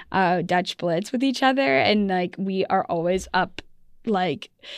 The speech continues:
in the meal room playing that a little bit after meal, and just memories like that, and being together on the bus and after practice when we have smoothies and we're all kinda hyper and excited for the game. Like, tho-, those are the moments that,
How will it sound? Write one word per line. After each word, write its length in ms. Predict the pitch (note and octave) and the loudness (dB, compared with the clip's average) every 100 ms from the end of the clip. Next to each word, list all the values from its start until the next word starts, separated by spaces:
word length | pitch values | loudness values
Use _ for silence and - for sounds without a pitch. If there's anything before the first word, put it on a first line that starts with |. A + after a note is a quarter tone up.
| - - | -12 2
in 480 | G#3 G#3 G3+ G3+ F#3+ | 4 6 4 2 0
the 100 | G3 | 0
meal 280 | G3 F#3+ | 2 2
room 300 | F#3 F#3+ F#3+ | 2 2 0
playing 440 | F#3 - F3+ F3 F#3 | -2 -2 2 2 2
that 340 | F#3 F#3 F#3 | 4 4 6
a 60 | G3 | 4
little 200 | F#3+ F#3 | 2 2
bit 160 | F#3+ | 2
after 380 | F#3 F#3 - G3+ | 2 2 0 -2
meal, 720 | G3 F#3+ F#3 F#3 F#3 F#3 F#3 F#3 | 0 0 0 0 2 2 2 2
and 220 | F#3 F#3 - - - | 0 -2 -8 -16 -8
just 220 | - F4 | 0 2
memories 400 | F4+ F4 F4+ F#4 | 4 4 4 4
like 200 | F4 D4 | 4 2
that, 440 | - F#3+ G#3 G3+ - | 4 6 8 6 4
and 360 | G3 G3 F#3 - _ _ _ - | 2 -2 -4 -10 _ _ _ -6
being 240 | G#3 G#3+ | -2 -2
together 640 | G#3 G#3+ F#3+ G3+ G3+ G3+ - - - - - - - - | -2 0 2 4 6 4 0 -12 -16 -20 -20 -20 -10 -2
on 140 | A3+ | 2
the 100 | A3+ | 2
bus 480 | G3 G3 G3 F#3+ - | 4 6 6 4 2
and 240 | G3+ G3 - - - | 0 0 -6 -14 0
after 320 | - G3 - G#3 | 6 6 6 0
practice 640 | - G3+ G3+ - G3 G3 | 6 6 6 4 2 2
when 80 | G3 | 2
we 80 | |
have 160 | G3+ G3 | 4 4
smoothies 560 | - A3 G#3 G3 F#3+ F#3+ | 2 4 4 6 4 2
and 80 | |
we're 140 | G3 G3 | 0 4
all 360 | G3 G3 G3 | 6 8 6
kinda 220 | G3 A3 G#3+ | 4 4 4
hyper 420 | - C#4+ G#3 G#3+ | 6 4 4 0
and 120 | G#3+ | 0
excited 360 | A3 B3+ A#3 A#3 | 2 4 4 2
for 100 | G#3+ | 0
the 100 | G#3 | 2
game. 440 | A3+ A#3 G#3+ G3+ | 6 8 8 4
Like, 260 | G3+ G3 G3+ | 0 -2 2
tho-, 200 | G#3 G#3 | 4 4
those 240 | A3 A3+ | 4 2
are 80 | C4 | 2
the 340 | A#3+ A3+ G#3+ G#3 | 4 8 8 8
moments 440 | G3+ F#3+ F#3+ G3+ | 4 0 -2 0
that, 300 | G#3 G3 F#3 | 4 4 2